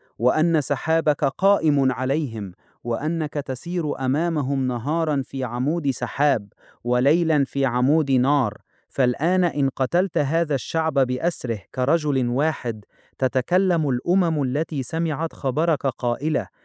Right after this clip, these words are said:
لأن الرب لم يقدر أن يدخل هذا الشعب إلى الأرض التي حلف أن يعطيهم إياها، لذلك قتلهم في البرية. والآن أسألك، لتعظم قوة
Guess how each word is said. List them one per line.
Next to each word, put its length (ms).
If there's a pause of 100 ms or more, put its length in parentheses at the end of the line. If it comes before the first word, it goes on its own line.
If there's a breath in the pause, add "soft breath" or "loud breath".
(180 soft breath)
لأن 400
الرب 420
لم 280
يقدر 540
أن 140
يدخل 460
هذا 360
الشعب 440
إلى 280
الأرض 380
التي 440
حلف 400
أن 240
يعطيهم 640
إياها، 640 (320 soft breath)
لذلك 640
قتلهم 640
في 140
البرية. 720 (220)
والآن 600 (100)
أسألك، 640 (320)
لتعظم 680
قوة 420